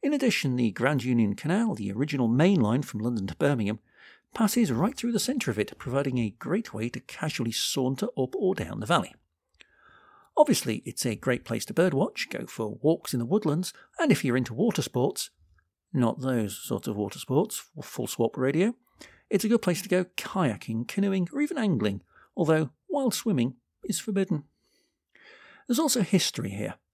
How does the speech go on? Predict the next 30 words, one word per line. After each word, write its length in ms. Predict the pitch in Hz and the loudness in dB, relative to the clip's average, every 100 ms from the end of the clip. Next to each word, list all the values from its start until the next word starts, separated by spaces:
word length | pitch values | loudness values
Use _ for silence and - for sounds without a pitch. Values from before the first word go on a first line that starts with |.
| _ _ - | _ _ -8
At 100 | - | -4
the 80 | |
south 340 | - 269 285 - | 0 2 0 0
end, 220 | 131 226 | 0 0
near 180 | 123 113 | 0 -2
Heathrow 440 | - 139 - 117 | 0 -4 -4 -4
Airport, 380 | 143 - 110 127 - | -2 -4 -8 -8 0
and, 240 | 180 233 - _ _ _ | 2 2 -4 _ _ _
keeping 280 | - - 110 | -6 -2 0
up 140 | 113 - | 0 -2
with 60 | |
the 80 | 107 | -4
World 220 | 110 117 | -2 0
War 120 | 110 | -2
Two 220 | 107 170 185 | -2 0 0
theme, 260 | - 170 - - - - | 2 0 -2 -14 -20 2
a 60 | 220 | 4
memorial 500 | 262 311 208 117 120 | 4 4 6 6 4
to 120 | 202 | 0
Sir 140 | - | 0
Barnes 320 | 220 117 110 | 2 2 0
Wallis, 480 | 110 127 104 - - | 2 2 2 -2 -6
because 280 | - - 117 | -6 -4 -2
the 140 | 117 107 | -2 0
bouncing 380 | 160 175 - | 2 2 0
bomb 300 | 135 247 254 | -2 0 0
was 120 | 165 - | 0 -2
developed 380 | 185 214 - | -4 -4 -6
around 280 | 156 101 - | -6 -8 -8
here. 220 | - - | -8 -8